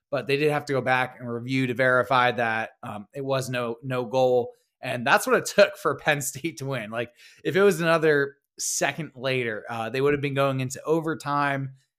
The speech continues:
And, you know, special teams was the play of the game. Uh, Penn State, uh, you know, they had an opportunity for a one-man advantage. They got their goal. Um, you know,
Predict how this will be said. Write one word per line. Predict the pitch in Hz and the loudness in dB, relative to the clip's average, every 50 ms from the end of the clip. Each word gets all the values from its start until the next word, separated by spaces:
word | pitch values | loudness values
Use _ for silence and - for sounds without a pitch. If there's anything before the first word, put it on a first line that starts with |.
| _ _ | _ _
And, | - 135 135 127 120 - _ _ _ _ | -10 -10 -10 -10 -12 -16 _ _ _ _
you | - 147 | -8 -6
know, | 135 127 120 - _ _ _ - | -6 -6 -6 -10 _ _ _ -14
special | - - - 185 202 214 - 320 262 | -8 0 2 2 4 4 2 -2 0
teams | 208 240 254 208 151 | 0 0 0 0 0
was | 175 175 147 | -2 -2 -2
the | 139 | -4
play | 123 - - 156 160 | -4 -2 2 2 2
of | 156 | 2
the | 120 107 | 2 -2
game. | - 117 110 107 92 80 87 | -6 -10 -12 -12 -14 -16 -16
Uh, | 95 101 104 - - | -14 -16 -16 -14 -10
Penn | - 170 160 | -6 -6 -4
State, | 139 - - 165 156 147 139 - - _ _ _ _ _ _ _ _ - | -4 -4 -2 0 2 2 0 -2 -6 _ _ _ _ _ _ _ _ -6
uh, | 123 123 120 120 120 117 117 - _ _ _ _ _ _ | -6 -4 -2 -2 -2 -4 -4 -8 _ _ _ _ _ _
you | - 135 | -8 -8
know, | 131 | -6
they | 127 127 139 143 | -2 0 2 2
had | 147 147 147 139 | 4 4 2 2
an | 143 143 | 2 2
opportunity | 131 135 131 147 143 - - 143 135 135 135 135 131 131 127 | 0 0 0 -2 -4 -4 -4 -4 -2 -2 -2 -2 -2 -2 -2
for | 131 - 135 127 120 | -4 -2 -2 -2 0
a | 117 | 0
one-man | 117 131 135 127 127 127 123 123 | 0 -2 -2 -2 -2 -2 -4 -4
advantage. | 123 117 123 131 131 131 131 127 127 120 - | -4 -2 -2 -2 0 0 -2 -2 -4 -6 -4
They | 135 127 | -4 -2
got | 120 131 123 120 117 | 2 2 2 2 0
their | 135 131 | -2 -6
goal. | 117 104 123 123 127 131 131 127 - - _ _ _ _ _ _ - | -4 0 2 2 4 4 2 0 -2 -6 _ _ _ _ _ _ -12
Um, | - 117 113 110 110 110 107 110 110 - _ _ _ _ _ _ - | -10 -8 -6 -6 -6 -6 -6 -8 -10 -12 _ _ _ _ _ _ -12
you | 131 123 | -10 -10
know, | 113 - | -10 -12